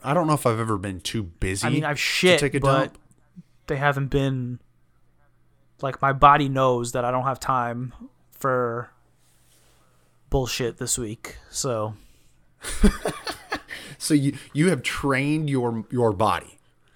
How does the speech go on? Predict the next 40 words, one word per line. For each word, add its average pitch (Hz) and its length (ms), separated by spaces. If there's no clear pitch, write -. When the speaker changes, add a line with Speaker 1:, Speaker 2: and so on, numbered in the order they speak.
Speaker 1:
Maybe 156 240
it's - 180
your 90 80
mind 78 300
as 76 160
well, - 240
but - 180
you've 165 160
trained 151 460
it 143 100
enough 120 540
to - 120
where 98 520
if 110 220
you're 143 120
busy, 135 600
you 127 160
can 131 160
just, 110 280
like, 90 340
hold 110 340
it 87 80
in. 85 140
Speaker 2:
Yes, 113 220
I 123 80
can, 123 180
I 131 60
can - 140
absolutely 143 440
hold 135 200
it 131 60
in, 147 160
and 127 140
then 131 120
when 127 100
I 123 100
finally 131 360
do 117 220
shit, 160 360
it's - 480